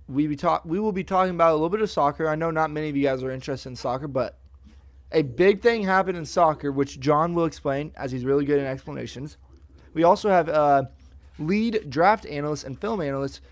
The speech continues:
for Arrowhead Pride, Kent Swanson, on the show. So that's, it's a good interview. Uh, we introduced Kent to Mel Kiper the third, which was kinda funny.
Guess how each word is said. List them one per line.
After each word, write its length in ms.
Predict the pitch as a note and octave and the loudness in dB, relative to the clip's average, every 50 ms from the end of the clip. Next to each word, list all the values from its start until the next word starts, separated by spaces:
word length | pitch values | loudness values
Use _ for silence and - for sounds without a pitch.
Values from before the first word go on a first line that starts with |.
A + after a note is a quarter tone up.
| - - | -20 -14
for 240 | - - C#3+ C3+ - | -4 -2 -2 0 2
Arrowhead 260 | D3 D#3 D#3+ D3 - | 4 4 4 2 2
Pride, 420 | - - F3+ F#3 D#3+ D3 D3+ D3+ - - - | 0 2 2 4 4 4 2 -2 -6 -14 -20
Kent 260 | - - G3 F#3+ - | -8 -6 -6 -6 -6
Swanson, 400 | - - F3 F3+ F#3 F3+ - D#3 | -8 -4 -2 -2 -2 -2 -2 -4
on 120 | C3 A#2+ A#2+ | -6 -6 -6
the 60 | A#2+ | -8
show. 260 | - - C3 B2 C3+ | -8 -6 -4 -4 -4
So 120 | - - D3 | -2 0 2
that's, 280 | D3 D#3+ D#3+ - - - - - - - | 2 2 2 -2 -8 -20 -20 -20 -2 0
it's 160 | A#3 A#3 - | 0 0 0
a 40 | B3+ | 2
good 160 | F#3 F3+ E3+ | 2 4 4
interview. 380 | D3+ D3 C#3+ C#3+ - D3 D#3 D#3+ - - - - - - - - | 4 4 2 0 0 0 -2 -2 -4 -10 -20 -16 -14 -12 -6 2
Uh, 440 | C#3 C#3 C#3 C#3 C3+ C3+ C3 C3 B2+ - A#4 A#4+ B4 B4+ - | 4 6 6 8 6 6 4 2 0 -2 -4 -6 -4 -4 -4
we 140 | - D#3 F#3 | 0 2 2
introduced 500 | F#3+ F#3+ F3+ D#3 D#3+ F3 F#3 E3 - - | 4 4 2 2 0 0 0 -2 -6 -6
Kent 260 | - F#3 E3+ E3 C#3 | -4 -4 -4 -4 -4
to 100 | - E3+ | -6 -4
Mel 180 | D3 D3 D#3 D3+ | 0 2 2 2
Kiper 200 | - D#3 D3+ C#3 | 2 0 -2 -2
the 120 | C#3 A#2+ | -4 -8
third, 380 | A2 - - C3+ B2 A#2 B2+ C3+ | -8 -6 -4 -2 -2 -4 -4 -6
which 160 | C3+ C3 - | -8 -8 -10
was 100 | - - | -14 -12
kinda 220 | - E3 D3 C#3 C3 | -10 -10 -10 -8 -8
funny. 340 | - C#3 B2+ A#2+ C3 D#3+ | -8 -8 -8 -8 -12 -16